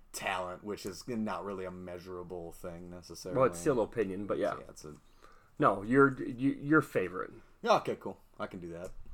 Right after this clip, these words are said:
Speaker 1: I think.
Speaker 2: Um, I don't know the order of mine. Uh, la, la,
Speaker 1: I think
Speaker 2: la.
Speaker 1: it'll be okay.
Speaker 2: All right, I'm gonna go with, uh, Slash at number five.
Speaker 1: That's a good one.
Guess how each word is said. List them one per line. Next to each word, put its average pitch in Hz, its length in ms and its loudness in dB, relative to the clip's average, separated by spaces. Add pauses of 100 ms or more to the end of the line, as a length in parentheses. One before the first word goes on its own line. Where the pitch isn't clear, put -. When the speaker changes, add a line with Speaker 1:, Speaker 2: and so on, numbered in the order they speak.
(260)
Speaker 1:
I - 40 -12
think. 87 320 -12 (140)
Speaker 2:
Um, 139 1000 8 (920)
I - 100 6
don't 123 120 6
know 110 100 6
the 95 120 2
order 98 280 4
of 85 100 0
mine. 87 280 -4 (680)
Uh, 127 260 8
la, 127 480 6
la, - 0 -
Speaker 1:
I - 20 6 (120)
think 127 100 6
Speaker 2:
la. 123 80 8
Speaker 1:
it'll 123 120 0
be 104 100 -4
okay. 82 240 -10 (500)
Speaker 2:
All 123 80 6
right, - 80 6
I'm 139 100 8
gonna 151 100 8
go 139 200 10
with, 131 160 6
uh, 110 200 6
Slash - 580 -4 (180)
at - 100 -12
number 95 180 -6
five. - 480 -6
Speaker 1:
That's - 220 10
a 117 60 4
good 95 280 -4
one. 92 260 -6